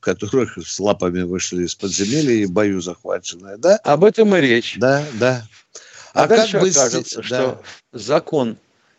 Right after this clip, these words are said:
Speaker 2: допустим, принят первого июня,
Speaker 1: Да.
Speaker 2: а их взяли до принятия этого закона.
Speaker 1: Мгм.
Speaker 2: Их считать или не считать?
Speaker 1: Во, да, да, да. Тут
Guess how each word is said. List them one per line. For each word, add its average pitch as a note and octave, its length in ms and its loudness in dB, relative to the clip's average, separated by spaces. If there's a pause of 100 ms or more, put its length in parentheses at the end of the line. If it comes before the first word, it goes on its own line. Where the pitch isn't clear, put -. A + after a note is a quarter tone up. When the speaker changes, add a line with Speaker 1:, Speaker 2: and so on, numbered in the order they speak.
Speaker 2:
допустим, B2 580 -2
принят B2 400 -4
первого C3+ 420 0
июня, E3+ 540 -4 (500)
Speaker 1:
Да. A#2 380 0
Speaker 2:
а B2 100 0
их G3 180 -4
взяли E3+ 400 0
до B2+ 220 4
принятия G#2 640 -2
этого F#2+ 320 -2
закона. F2+ 640 -6 (520)
Speaker 1:
Мгм. F2+ 300 -10
Speaker 2:
Их D#3+ 200 2
считать - 680 -2
или B2+ 200 2
не A#2 120 -2
считать? C#3+ 480 -4 (220)
Speaker 1:
Во, A#3+ 360 6
да, A#3 300 6
да, A#3+ 260 6
да. G#3 440 4
Тут G#3 320 -6